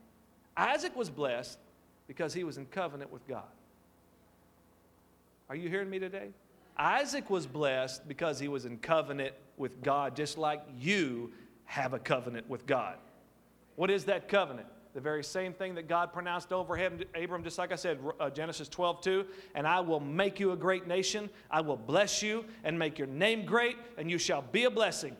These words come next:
And I will bless them that bless you and curse them that curse you, and in you all the families of the earth will be blessed." This is all the families right here, part of it anyway. You are all the family. In him will be blessed.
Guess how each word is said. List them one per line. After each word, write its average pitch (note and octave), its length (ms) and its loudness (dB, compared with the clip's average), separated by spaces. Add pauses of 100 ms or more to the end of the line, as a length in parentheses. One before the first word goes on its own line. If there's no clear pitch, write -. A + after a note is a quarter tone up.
(140)
And F3+ 120 4
I A3 60 6
will F#3+ 140 2
bless G3+ 320 0
them B3 180 0
that A#3 140 -2
bless A#3 340 2
you B3 160 0
and D#3+ 120 -6
curse A#3 280 0
them A#3+ 200 0
that A3+ 140 -2
curse A3+ 300 0
you, A#3 140 0
and F#3+ 80 -2
in A#3+ 260 0
you B3+ 300 2
all B3 340 4
the G#3 120 0
families B3+ 500 2
of A#3 120 4
the G3+ 160 2
earth B3+ 280 4
will B3 180 4
be B3+ 160 -2
blessed." A#3 300 0
This C4+ 160 -2
is B3 100 -2
all C#4 160 4
the A#3+ 80 -8
families A#3+ 340 2
right A3+ 140 4
here, G#3+ 140 0
part G#3 220 2
of D3+ 100 0
it C3 80 -4
anyway. A#2+ 260 -8 (840)
You B3+ 220 4
are A3 100 2
all A#3 220 6
the A#3 140 4
family. A#3 420 0 (1300)
In A3+ 160 4
him B3 240 4 (300)
will F3 80 -2
be G#3+ 140 4
blessed. A#3 600 2